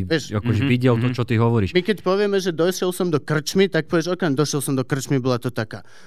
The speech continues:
Speaker 1: tretia cenová, bar taký, že tam sa nalepení ľudia už od
Speaker 2: Hej.
Speaker 1: štvrtku proste."
Speaker 2: Opisuješ to
Speaker 1: A
Speaker 2: jak Dostojevský.
Speaker 3: vykresluješ, hej, hej, hej,
Speaker 1: kreslíš
Speaker 3: hej.
Speaker 1: obraz.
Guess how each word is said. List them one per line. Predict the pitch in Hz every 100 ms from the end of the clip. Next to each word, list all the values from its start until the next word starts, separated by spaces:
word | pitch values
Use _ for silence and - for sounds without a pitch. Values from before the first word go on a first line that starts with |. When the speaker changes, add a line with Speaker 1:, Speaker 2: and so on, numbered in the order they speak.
| -
Speaker 1:
tretia | - 160 151 131
cenová, | 120 127 110 104
bar | 110 156 139
taký, | 156 147 139
že | 131
tam | 131 127
sa | 123 123
nalepení | 110 143 156 139 139 131 127
ľudia | 139 127 117
už | 92
od | 90
Speaker 2:
Hej. | 82
Speaker 1:
štvrtku | 151 156 - 117
proste." | 120 113 - 104 -
Speaker 2:
Opisuješ | 104 101 104 117
to | 117
Speaker 1:
A | 107
Speaker 2:
jak | 92
Dostojevský. | 110 120 117
Speaker 3:
vykresluješ, | 104 - 110 101
hej, | 104
hej, | 117
hej, |
Speaker 1:
kreslíš | 139 190 110 - 104 104
Speaker 3:
hej. | 107 101
Speaker 1:
obraz. | 202 196 127 -